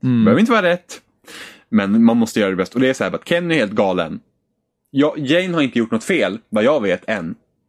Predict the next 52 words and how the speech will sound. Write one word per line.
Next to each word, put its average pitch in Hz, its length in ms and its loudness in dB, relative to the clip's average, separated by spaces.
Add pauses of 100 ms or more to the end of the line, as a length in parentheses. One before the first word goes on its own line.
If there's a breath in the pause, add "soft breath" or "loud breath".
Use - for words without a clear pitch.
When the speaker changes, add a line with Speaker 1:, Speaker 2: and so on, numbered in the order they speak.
(720)
Speaker 2:
Liksom 120 240 0
att, 107 140 -4
att 110 140 -2
han 143 180 -2
flög 123 180 -2
bara 101 100 0
på 170 220 0
henne 98 220 -4
för 101 100 -4
att 98 60 -6
han 117 160 -2
måste 107 260 -4
få 110 200 -2
ur, 113 260 2
ur 107 220 0
liksom, 95 480 -2 (260 soft breath)
och 143 100 -4
vad 147 120 0
Speaker 1:
Ja, 143 40 2
Speaker 2:
händer 135 200 2
om 139 60 4
jag 147 80 4
är - 20 4
Speaker 1:
precis, 127 140 4
Speaker 2:
själv, 104 160 0
Speaker 1:
precis. 127 160 2
Speaker 2:
och 113 60 4
vad 151 100 2
händer 160 240 0
om 143 80 0
jag 135 80 2
är 123 40 -2
själv 214 240 -2
med 127 160 -2
Kenny? 95 240 -4
Kommer 120 220 -2
han 131 140 -2
ta 143 140 -2
ut 117 180 -4
sig 120 100 -2
på 113 120 -2
mig 113 400 2
när 120 140 2
han 104 160 -2
be-, 104 120 0
tycker 113 220 -4
att - 60 -4
han 107 100 -4
behöver 160 300 0
det, 95 140 0
liksom? - 240 -4
Speaker 1:
Ja. 104 360 -2